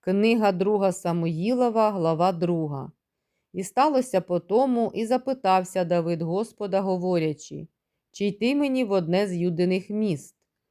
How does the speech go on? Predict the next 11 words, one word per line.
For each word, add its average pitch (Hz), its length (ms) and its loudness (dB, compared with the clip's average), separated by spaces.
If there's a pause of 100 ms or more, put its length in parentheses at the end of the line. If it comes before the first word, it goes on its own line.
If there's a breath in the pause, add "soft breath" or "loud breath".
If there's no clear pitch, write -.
(240)
А 175 140 0
Господь 190 540 0
відказав 185 680 0
йому: 147 520 -6
«Іди». 170 600 -4 (580)
І 208 100 -8
сказав 202 580 2
Давид: 160 520 0
«Куди 226 320 -2
я 185 200 2
піду?» 165 560 -4